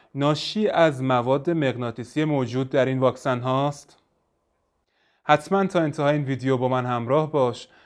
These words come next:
چون موضوع بسیار جالب و مهمیه.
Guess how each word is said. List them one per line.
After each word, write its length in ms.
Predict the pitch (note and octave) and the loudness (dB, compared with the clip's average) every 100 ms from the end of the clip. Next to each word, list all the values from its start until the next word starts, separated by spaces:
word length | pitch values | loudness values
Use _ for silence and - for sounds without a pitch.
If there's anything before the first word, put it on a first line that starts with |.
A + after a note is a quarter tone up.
| _ _ | _ _
چون 280 | - G3 G#3 | 0 2 2
موضوع 580 | E3 C3 A#2+ A2+ C3+ | 0 0 -2 0 0
بسیار 460 | C#3+ C3+ - B2 A#2 | 0 -4 -4 -2 -2
جالب 440 | G#2+ B2+ A#2 A#2+ | 0 0 2 2
و 80 | C3+ | 2
مهمیه. 600 | C#3 C3+ D3 A2+ A2+ B1 | 2 4 2 0 -8 -16